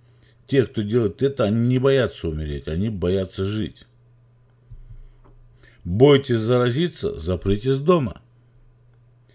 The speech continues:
Бойтесь уханьки, купите веревку и мыло. Это самый лучший выход для вас. Зачем веревка и мыло?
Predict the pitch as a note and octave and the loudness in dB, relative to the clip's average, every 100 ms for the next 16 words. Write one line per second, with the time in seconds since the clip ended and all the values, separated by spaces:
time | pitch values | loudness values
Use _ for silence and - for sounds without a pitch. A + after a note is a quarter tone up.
0 | - - - - F#2+ D#3 F3 - B2+ C3 | -20 -20 -20 -6 4 6 6 4 -8 -8
1 | - F3 F3+ F3+ E3 C#3 - - B2 - | 0 0 2 0 -4 -6 -8 -6 -4 -4
2 | C3+ C#3 A#2+ A#2+ B2+ B2+ - D3 D#3+ C#3+ | -2 0 2 4 4 2 -2 -4 -2 -2
3 | D#2 - - _ _ - - - F#2 G2 | -4 -6 -14 _ _ -20 -20 -2 -2 0
4 | G#2 - G#2 F#2+ F2 D#2+ G#2+ G#2+ C3 C3 | -4 0 0 2 0 -2 -2 0 0 0
5 | E3 - D#2+ F2 F#2 F2 - - - _ | -2 -2 -4 -2 0 0 -4 -12 -20 _
6 | _ - - - D#3+ G3+ G#3+ G#3+ F3 D#3 | _ -20 -20 -2 4 4 4 0 2 0
7 | E3+ - G#2+ B2 D#3 A2 - | 0 2 2 2 -2 -4 -6